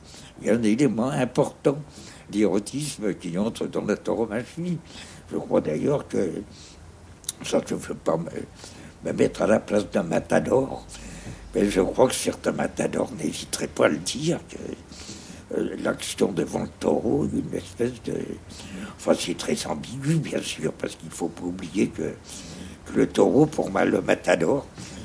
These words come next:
c'est tout de même avant tout une bête qui peut le, qui peut l'encorder, mais enfin qu'il y a une sorte, euh,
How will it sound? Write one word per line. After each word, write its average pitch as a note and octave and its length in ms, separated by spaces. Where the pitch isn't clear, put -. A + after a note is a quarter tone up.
c'est F#2 140
tout G#2+ 120
de G2+ 80
même B2 200
avant F2+ 340
tout C#3+ 280
une G2+ 180
bête G#2 400
qui D2 120
peut - 180
le, C#2 360
qui - 120
peut - 140
l'encorder, C3 840
mais F2 80
enfin C#3+ 340
qu'il A#2+ 260
y A2 60
a A2+ 40
une B2+ 160
sorte, - 480
euh, - 260